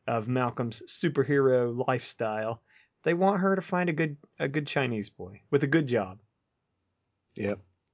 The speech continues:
Speaker 1: Now she's knocked up. Before wed-, it's a shotgun wedding.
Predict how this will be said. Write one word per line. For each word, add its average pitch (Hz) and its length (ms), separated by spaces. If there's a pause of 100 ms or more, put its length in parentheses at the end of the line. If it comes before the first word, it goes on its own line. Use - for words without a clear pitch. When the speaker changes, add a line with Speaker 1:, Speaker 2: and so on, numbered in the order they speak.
Speaker 1:
Now 170 320
she's 160 240
knocked 170 320
up. 196 280 (1400)
Before 185 540
wed-, 196 220
it's 147 240
a 139 40
shotgun 170 460
wedding. 165 340